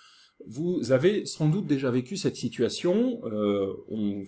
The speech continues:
commence à faire tourner la caméra, vous devez sortir votre texte,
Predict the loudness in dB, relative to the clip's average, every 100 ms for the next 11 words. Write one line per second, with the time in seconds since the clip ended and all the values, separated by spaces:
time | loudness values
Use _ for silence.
0 | -6 -2 0 0 -2 -2 -4 0 2 2
1 | 0 -2 0 0 0 -2 0 0 0 -4
2 | -4 -4 -4 -6 0 0 0 -8